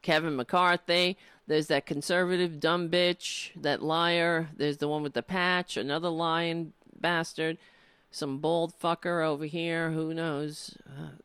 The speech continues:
you know, not exactly, uh, in the prime of youth. Good. It's gonna be good.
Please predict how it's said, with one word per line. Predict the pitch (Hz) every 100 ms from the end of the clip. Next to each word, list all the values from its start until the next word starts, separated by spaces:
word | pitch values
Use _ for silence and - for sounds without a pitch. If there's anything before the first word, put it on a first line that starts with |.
| -
you | 175
know, | 170 123
not | 143 165
exactly, | 160 156 156 - 151 147 139 135
uh, | 135 127 123
in | - 147
the | 135
prime | - 151 143
of | 135 139
youth. | 156 170 165 - - _ _ _ _ _ _ _ _ _ _ _ _ _ _ _ 208
Good. | 233 440 523 427 - _ _ _ _ _ _ _
It's | -
gonna | 294 294
be | 285
good. | - - 190